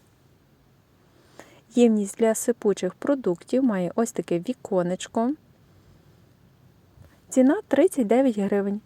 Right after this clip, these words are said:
літр і триста мілілітрів об'єм. Дев'яносто дев'ять гривень коштує дошка кухонна для нарізання.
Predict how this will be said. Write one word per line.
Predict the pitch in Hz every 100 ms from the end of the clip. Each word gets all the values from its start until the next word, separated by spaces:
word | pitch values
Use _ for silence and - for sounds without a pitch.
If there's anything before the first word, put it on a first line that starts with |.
| _
літр | 190 202 - 349 -
і | 233
триста | 214 233 - 285
мілілітрів | 220 185 196 - 269 -
об'єм. | 277 226 196 196 208 _ _ _ _ _ _ _
Дев'яносто | 240 240 240 240 240 - 202
дев'ять | 175 160 196 220
гривень | 254 302 349 359
коштує | - 240 233 - 185
дошка | 185 214 202 - 180
кухонна | - 262 - 190 208 269 - - - -
для | 220 220 262
нарізання. | 370 277 190 185 196 196 196 196